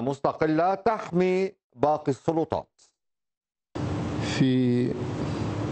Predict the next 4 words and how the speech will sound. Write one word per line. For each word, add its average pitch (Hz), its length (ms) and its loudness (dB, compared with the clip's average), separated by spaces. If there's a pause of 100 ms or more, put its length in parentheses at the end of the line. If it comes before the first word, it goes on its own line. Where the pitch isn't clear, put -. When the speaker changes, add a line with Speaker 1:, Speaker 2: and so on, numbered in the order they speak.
(220)
Speaker 2:
رؤية 135 460 2
لمسار 117 1200 0 (560)
الدول 107 580 2 (200)
والحكومات 123 840 0